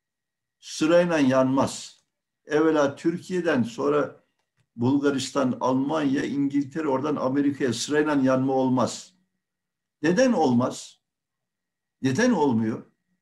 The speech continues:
E, cevabı belli, hepiniz biliyorsunuz. Çünkü ışığın hızı bir saniyede üç yüz bin kilometre olduğu gibi Allah'ın yarattığı elektrik denilen onun o mahluku da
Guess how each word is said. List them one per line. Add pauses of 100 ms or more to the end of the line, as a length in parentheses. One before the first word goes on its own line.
(520)
E,
cevabı
belli,
hepiniz
biliyorsunuz. (600)
Çünkü
ışığın
hızı (720)
bir
saniyede
üç
yüz
bin
kilometre
olduğu
gibi (960)
Allah'ın
yarattığı
elektrik
denilen
onun
o
mahluku
da